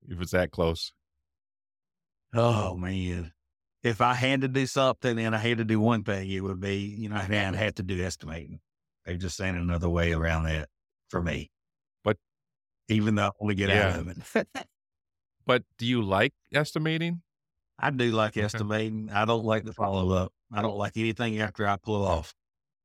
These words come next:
Speaker 2: You know, I'm good with the customer. When I walk off, I know that they love me,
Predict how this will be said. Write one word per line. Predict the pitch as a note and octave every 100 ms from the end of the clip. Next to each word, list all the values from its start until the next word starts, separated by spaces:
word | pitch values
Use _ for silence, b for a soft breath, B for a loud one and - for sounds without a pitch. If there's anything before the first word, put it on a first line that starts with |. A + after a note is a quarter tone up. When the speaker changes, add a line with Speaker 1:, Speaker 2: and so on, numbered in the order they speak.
| -
Speaker 2:
You | G#2+
know, | G#2+
I'm | A2 A2+
good | A#2 A#2+
with | A#2+
the | D#2+
customer. | B2+ A#2+ - B2 A#2
When | A2+ A2
I | A2+
walk | A#2 A#2+ A#2 A#2+
off, | B2 A#2+ A2+
I | A2
know | A2+ A#2 A2+
that | A2 G2
they | A2+
love | A2+ A#2+ A2+
me, | A2+ C3 B2